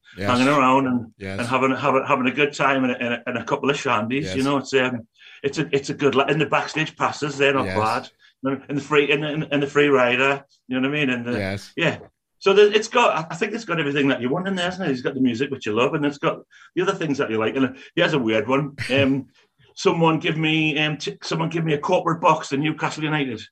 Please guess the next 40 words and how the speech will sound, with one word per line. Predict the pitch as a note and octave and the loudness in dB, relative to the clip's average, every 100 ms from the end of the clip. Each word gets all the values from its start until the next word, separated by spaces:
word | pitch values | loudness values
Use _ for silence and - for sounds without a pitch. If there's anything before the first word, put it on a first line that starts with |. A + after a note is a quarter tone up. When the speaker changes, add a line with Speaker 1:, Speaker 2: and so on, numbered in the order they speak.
| _ | _
Speaker 1:
Wow. | E2+ E2+ | -12 -2
Speaker 2:
last | C#3+ - | -2 0
week | D3 - | -4 -4
because | A#2+ B2+ A2+ | -6 -6 -4
I | |
helped | A2+ C#3+ | 0 0
them | C3 | 2
out | C#3 B2+ - | 0 0 0
doing | B2+ A#2+ | -2 0
something. | C#3 A#2 B2+ B2 | -4 -2 0 0
It | C3 | 0
was | B2 B2+ | -6 -4
a | |
guy | - F#3 | -2 0
from | E3 C3 | 0 -4
Soccer | C#3+ G#2 | -4 -6
Six. | - G3+ - - _ - - _ _ - | -6 -8 -10 -20 _ -20 -20 _ _ -10
He | |
Speaker 1:
Oh, | B2 | -4
Speaker 2:
says, | D#3 C#3 | -2 0
Speaker 1:
yeah. | G#2+ | 0
Speaker 2:
"Do | |
you | D3+ | 0
want | D#3+ | 0
to | D3+ | 0
go | D3 | -2
watch | C#3+ C#3 | -2 -2
the | C#3+ | 2
last | D3 F3 E3+ C#3+ | 2 2 0 -4
match, | D#3+ E3+ E3 - - _ _ _ _ _ | -2 -2 -2 -8 -10 _ _ _ _ _
Newcastle | D#3+ E3+ F3 D#3 | -6 -2 -2 0
United | D#3+ D#3+ | 0 2
versus | D3+ D3 C#3+ | 0 2 4
Arsenal, | D#3 E3 B2+ G#2+ G#2 _ _ _ - | 4 2 -4 -6 -8 _ _ _ -6
in | E3 | -4
a | E3+ | -2
corporate | - E3 D#3+ - | 2 4 4 2
box, | D3+ - - | 2 2 -2
free | - - F#3+ G#3 | -10 -2 0 0
food, | - A#2+ C3 | 0 -2 -2